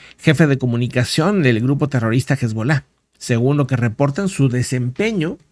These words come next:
es de, de, de ser el líder del sistema de enlace desde el año dos mil. Era muy cercano a otros jefes del grupo y tenía mucha experiencia en la autoridad de la organización.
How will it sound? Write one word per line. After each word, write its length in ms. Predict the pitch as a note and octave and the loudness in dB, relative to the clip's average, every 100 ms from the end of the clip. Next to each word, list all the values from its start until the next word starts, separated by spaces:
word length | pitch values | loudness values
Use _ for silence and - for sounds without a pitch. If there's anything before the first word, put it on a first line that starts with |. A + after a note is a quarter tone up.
| _ _ _ _ _ _ _ _ - | _ _ _ _ _ _ _ _ -2
es 380 | D#3 G3 - - | 0 0 -2 -6
de, 300 | C3+ C3 B2 - | 0 2 0 -2
de, 160 | D3+ A#2+ | -4 -4
de 160 | - B2 | -6 -4
ser 200 | - F3+ | 0 2
el 180 | C#3 E3+ | 4 4
líder 440 | A#3 A3 D3 G#2+ | 4 4 2 0
del 180 | A2 F#2+ | -2 -4
sistema 500 | A2 B2 - D3+ C#3+ | -4 -4 -2 0 2
de 80 | B2 | 2
enlace 460 | A2 C3 C3+ F#3+ | 2 4 4 2
desde 240 | F3 A#2 A2+ | 2 2 2
el 100 | A#2+ | 2
año 220 | C3+ D3 | 2 2
dos 280 | A#2 A#2 A#2 | 0 0 0
mil. 360 | F3+ G3+ - - _ _ - - _ | 2 2 0 -4 _ _ -20 -20 _
Era 160 | - | 2
muy 240 | C#3+ E3 G3+ | 4 4 4
cercano 640 | F#3+ D3 C#3 F3+ G3+ C#3+ | 4 2 2 0 2 2
a 40 | |
otros 360 | B2 C#3 D3 - | 2 2 0 0
jefes 240 | C#3+ D#3+ | 0 2
del 140 | C3+ A#2+ | 0 2
grupo 260 | C3 C3+ | 2 2
y 40 | F#3 | 2
tenía 240 | A#2 B2+ | 2 0
mucha 220 | C#3 C#3 | 0 0
experiencia 580 | D3+ - A#2 A#2+ C3 C#3 | -2 -2 0 2 2 0
en 60 | D#3+ | 0
la 80 | A#2+ | 2
autoridad 560 | A2 A2 G#2+ A2 C#3 | 0 0 0 2 2
de 100 | C3+ | 2
la 100 | B2 | 2
organización. 680 | A2+ A#2 A#2+ A#2+ E3+ E3+ C#3 | 0 -2 -2 -2 -2 -2 -4